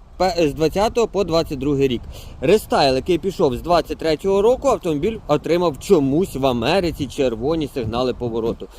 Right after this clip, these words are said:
Незрозуміло. Крута, класна комплектація. Саме так ми для клієнтів завжди намагаємося купувати. В нашому випадку Ford Escape має лед оптику, Destronік,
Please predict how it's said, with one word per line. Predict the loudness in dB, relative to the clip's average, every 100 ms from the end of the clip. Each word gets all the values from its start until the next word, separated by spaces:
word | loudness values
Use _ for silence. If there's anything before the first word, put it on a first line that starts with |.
| -16 -4
Незрозуміло. | 0 0 0 -4 -2 -4 -6 -10 -16 -18 -2
Крута, | 4 4 4 -2
класна | -2 0 0 0 -6
комплектація. | -6 -4 -6 -4 -4 -4 -8
Саме | -4 -2 0 -2
так | -2 -2 0
ми | -2
для | -2
клієнтів | -6 -2 0 0 0 -4
завжди | -4 0 4 4
намагаємося | 2 -4 -2 -2 -2 -4 -6 -8
купувати. | -8 -4 0 -2 -4 -14 -20 -14 -2
В |
нашому | -2 0 -2 -4
випадку | -4 -2 -2 -2 -6 -4
Ford | 0 0 0 -4
Escape | -4 -2 0 0 0
має | 0 2 2 0 -4 -20 -20 -8
лед | 2 4 4 2
оптику, | 2 2 2 2 4 4 0 -6 -2
Destronік, | -2 0 2 4 2